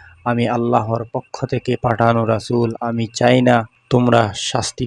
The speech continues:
পাও।" বহু বছর দাওয়াত দেওয়ার পর নয়শত পঞ্চাশ বছর ধরে তিনি মানুষকে সত্যের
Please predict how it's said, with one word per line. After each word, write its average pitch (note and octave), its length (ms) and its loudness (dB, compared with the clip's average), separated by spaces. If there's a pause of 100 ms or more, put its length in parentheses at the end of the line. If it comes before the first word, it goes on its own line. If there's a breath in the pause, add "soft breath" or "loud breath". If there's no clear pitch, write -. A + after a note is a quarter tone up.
পাও।" G2+ 360 0 (260)
বহু B2 200 2
বছর B2+ 380 2
দাওয়াত A#2 380 2
দেওয়ার A#2+ 380 -2
পর A#2 380 2 (220)
নয়শত B2 360 -4 (100)
পঞ্চাশ B2 460 -2 (120)
বছর A#2+ 420 -2
ধরে A2+ 400 -2 (120)
তিনি A#2 240 -6
মানুষকে A2 480 -4
সত্যের - 520 -2